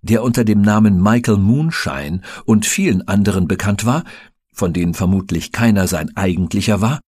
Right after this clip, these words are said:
kürzlich nach einer langen Haftstrafe für seine zahlreichen Einbrüche entlassen worden sei und dass sein Aufenthaltsort geheim gehalten werde.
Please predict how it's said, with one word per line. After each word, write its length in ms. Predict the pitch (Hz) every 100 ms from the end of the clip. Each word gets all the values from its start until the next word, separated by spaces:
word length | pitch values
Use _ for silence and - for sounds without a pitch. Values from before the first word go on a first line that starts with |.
| _ _ _ -
kürzlich 600 | - 151 - 175 196 214 - -
nach 340 | - 101 101 -
einer 200 | 107 90
langen 380 | 95 127 104 92
Haftstrafe 880 | 120 - - - 92 92 92 - 110 - -
für 160 | 80 76
seine 300 | 69 65 -
zahlreichen 520 | 101 85 69 - 98
Einbrüche 580 | 95 90 80 90 - 113
entlassen 500 | 147 127 98 - 92
worden 260 | 92 82 92
sei 260 | 82 78 - - _ _ _
und 160 | - 131
dass 100 | 135
sein 240 | 151 -
Aufenthaltsort 960 | 104 92 - 104 110 - - 113 - -
geheim 380 | 120 98 92
gehalten 440 | 80 80 - - 85
werde. 280 | 82 -